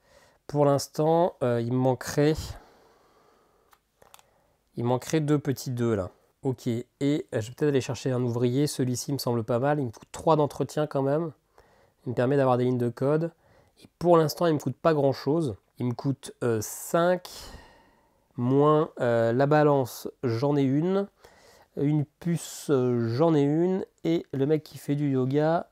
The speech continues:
j'en ai un. Donc il me coûte que deux à acheter. Et par contre, il me coûte trois par tour à l'entretien. Est-ce que c'est jouable ? Allez, je vais le faire. Hop.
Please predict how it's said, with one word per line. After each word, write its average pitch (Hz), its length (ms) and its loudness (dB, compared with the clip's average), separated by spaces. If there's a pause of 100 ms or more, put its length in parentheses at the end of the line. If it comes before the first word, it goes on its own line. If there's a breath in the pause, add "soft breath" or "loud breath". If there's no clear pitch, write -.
(420 soft breath)
j'en 156 200 0
ai 147 80 2
un. 117 140 0
Donc 113 220 -6
il - 20 -4
me 131 60 -2
coûte - 320 -10
que - 120 -4
deux 135 280 4
à 175 60 8
acheter. - 400 -2 (760)
Et 117 60 -10
par 113 160 -2
contre, 156 240 -4
il 131 80 -2
me 120 40 -4
coûte 120 140 -10 (140)
trois 170 260 0
par - 180 -2
tour 143 240 -2
à 131 40 2
l'entretien. 120 460 -6 (220)
Est-ce - 120 -20
que 139 100 -2
c'est 139 160 0
jouable ? 120 460 2
Allez, 104 220 -4 (360)
je 113 160 -4
vais 123 100 0
le 110 60 -4
faire. 117 440 -6 (340)
Hop. 185 280 -4